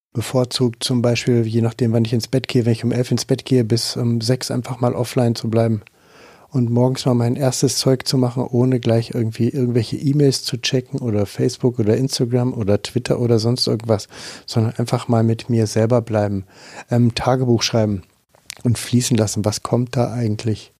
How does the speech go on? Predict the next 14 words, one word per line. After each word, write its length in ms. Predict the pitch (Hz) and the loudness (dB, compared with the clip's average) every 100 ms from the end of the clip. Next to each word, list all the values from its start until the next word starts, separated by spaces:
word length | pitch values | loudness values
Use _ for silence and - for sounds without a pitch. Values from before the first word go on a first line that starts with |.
| _ _ _ _ _ | _ _ _ _ _
So, 160 | - 139 | -10 -6
und 260 | 131 110 | -4 -4
da 140 | 117 117 | -4 -4
ist, 260 | 113 - | -6 -4
ähm, 360 | 120 110 110 101 | 0 2 0 -2
für 200 | - 123 | -2 2
mich 260 | 113 143 - | 4 4 2
ist 160 | 135 | 0
das 180 | 127 113 | 0 0
oft 280 | 127 120 - | -4 -6 -2
so 100 | 123 | 2
ein 180 | 117 110 | 2 2
Punkt 360 | - 120 120 | 2 2 2
von, 260 | - 117 113 | 0 0 0